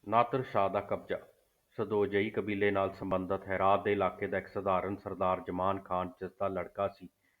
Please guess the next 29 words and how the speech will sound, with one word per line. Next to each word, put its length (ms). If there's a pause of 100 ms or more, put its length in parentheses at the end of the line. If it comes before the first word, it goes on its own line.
(100)
ਅਹਿਮਦ 360
ਖਾਨ। 200 (600)
ਗੱਲ 140
ਸਤਾਰਾਂ 420
ਸੌ 140
ਇਕੱਤੀ 440
ਈਸਵੀ 360
ਦੀ 220
ਹੈ, 80 (400)
ਜਦੋਂ 200
ਨਾਦਰ 340
ਸ਼ਾਹ 200
ਨੇ 140
ਹੈਰਾਤ 380
'ਤੇ 160
ਹਮਲਾ 300
ਕਰਕੇ 500 (300)
ਬਹੁਤ 260
ਤਬਾਹੀ 280
ਮਚਾਈ 460
ਅਤੇ 140
ਬਹੁਤ 300
ਸਾਰੇ 240
ਲੋਕਾਂ 340
ਨੂੰ 100
ਆਪਣਾ 260
ਗੁਲਾਮ 380
ਬਣਾ 240
ਲਿਆ 180